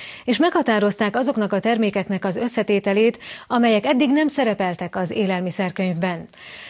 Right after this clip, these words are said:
Áremelkedésre azonban nem kell számítani. Ezt az információt a Magyar Pékszövetség alelnöke is megerősítette televíziónknak.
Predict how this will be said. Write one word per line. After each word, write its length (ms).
Áremelkedésre 880
azonban 500
nem 320
kell 200
számítani. 720
Ezt 260
az 120
információt 840
a 80
Magyar 300
Pékszövetség 760
alelnöke 600
is 180
megerősítette 760
televíziónknak. 1200